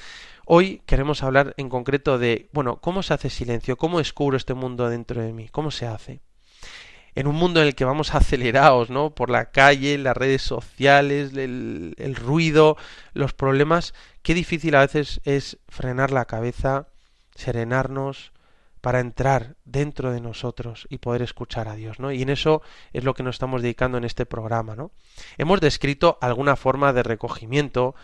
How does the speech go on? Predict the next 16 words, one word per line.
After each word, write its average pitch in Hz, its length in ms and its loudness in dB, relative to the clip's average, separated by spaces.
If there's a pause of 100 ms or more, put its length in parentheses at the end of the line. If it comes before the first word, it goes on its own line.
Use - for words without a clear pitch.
(320)
pues - 160 -10
con 120 160 -2
ayuda 123 220 4
de 127 80 8
alguna 120 280 2
analogía, 120 640 2
con 123 160 -2
el 120 60 -6
ejemplo 127 280 -4
de 123 60 -4
algún 113 180 -10
santo, 127 680 0 (460)
eh, 120 400 -4
la 120 80 -4
analogía 117 500 0
del 117 260 -4